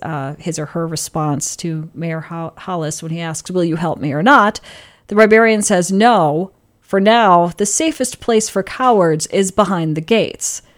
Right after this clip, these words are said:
She didn't directly, he or she didn't directly call him a coward, just noted that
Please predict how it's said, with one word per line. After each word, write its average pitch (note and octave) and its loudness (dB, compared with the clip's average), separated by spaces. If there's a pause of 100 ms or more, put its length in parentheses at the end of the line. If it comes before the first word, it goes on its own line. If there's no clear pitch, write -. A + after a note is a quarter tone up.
(520)
She - -14
didn't E3+ -4
directly, F#3 0
he E3 -6
or B2 -6
she D#3 -4
didn't G3+ 0
directly G#3 4
call G3+ 6
him G3+ 4
a E3+ -4
coward, B3 6
just C#4+ -2
noted C#4 4
that A#3+ 2